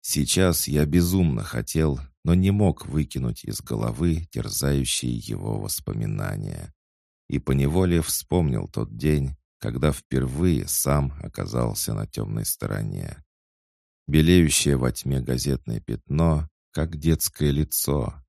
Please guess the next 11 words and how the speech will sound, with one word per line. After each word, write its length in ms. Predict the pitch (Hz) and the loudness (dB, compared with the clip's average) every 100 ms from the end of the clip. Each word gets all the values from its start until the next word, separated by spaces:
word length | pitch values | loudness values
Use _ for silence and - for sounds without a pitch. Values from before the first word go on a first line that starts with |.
| _ | _
на 100 | - | -10
котором 560 | - - 73 71 65 64 | -8 -4 -2 0 -2 -4
жутковатой 760 | - 64 - 58 62 58 - 52 | -8 -8 -6 -4 -2 -4 -6 -10
меткой 560 | 58 71 64 - 62 | -4 -2 -4 -6 -8
лежит 580 | 60 55 52 62 65 - | -6 -8 -8 -8 -8 -10
печать 500 | - - - 50 - | -12 -10 -6 -6 -6
смерти. 840 | - - 53 52 - - - - - _ _ _ _ _ - | -6 -4 -4 -6 -8 -12 -14 -14 -18 _ _ _ _ _ -8
Сходные 600 | - - 80 67 73 69 | -8 0 0 0 -2 -2
мысли, 760 | 67 69 65 - - 50 76 - _ | -2 -2 -2 -6 -8 -10 -12 -18 _
сходные 680 | - - - 67 60 65 62 | -4 -2 -2 -4 -2 -4 -4
чувства. 840 | - - 65 62 - 50 50 - | -6 -6 -4 -4 -6 -8 -10 -12